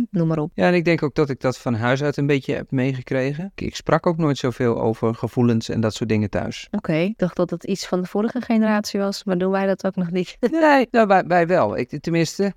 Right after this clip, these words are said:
Speaker 2: ik heb dat wel geleerd in onze twintig jaar, eh, durende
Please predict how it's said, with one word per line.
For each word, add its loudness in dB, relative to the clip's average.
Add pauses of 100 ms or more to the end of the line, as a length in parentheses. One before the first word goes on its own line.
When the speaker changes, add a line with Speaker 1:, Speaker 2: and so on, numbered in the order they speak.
Speaker 2:
ik -4
heb 2
dat 0
wel 2
geleerd 2
in 0
onze -2
twintig -2
jaar, 0
eh, -2
durende 0